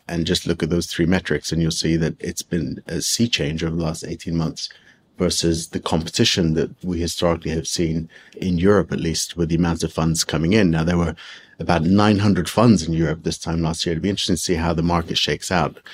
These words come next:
But one thing is for certain, I think more and more funds are recognizing this need for real downside protection due diligence, real operational capability. And so there's more and more demand internally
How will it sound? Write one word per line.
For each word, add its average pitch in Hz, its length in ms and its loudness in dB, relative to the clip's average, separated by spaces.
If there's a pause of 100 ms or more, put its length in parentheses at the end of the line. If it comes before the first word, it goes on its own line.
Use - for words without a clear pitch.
(280)
But 95 120 4
one 104 200 8
thing 92 160 6
is 82 120 4
for 87 100 2
certain, 92 380 4
I 85 100 4
think 85 240 0
more 95 420 8
and 90 120 6
more 90 220 4
funds 87 480 0
are 82 100 2
recognizing 85 680 0
this 80 200 -2
need 82 320 0
for 73 460 -2 (500)
real 104 500 8
downside 87 720 2
protection - 460 0
due 82 140 0
diligence, 82 580 0
real 87 200 2
operational 82 480 0
capability. 82 680 0
And 78 100 -2
so 82 120 -2
there's 78 180 -4
more 95 220 2
and 92 80 2
more 85 160 0
demand 82 560 -2 (200)
internally 98 640 6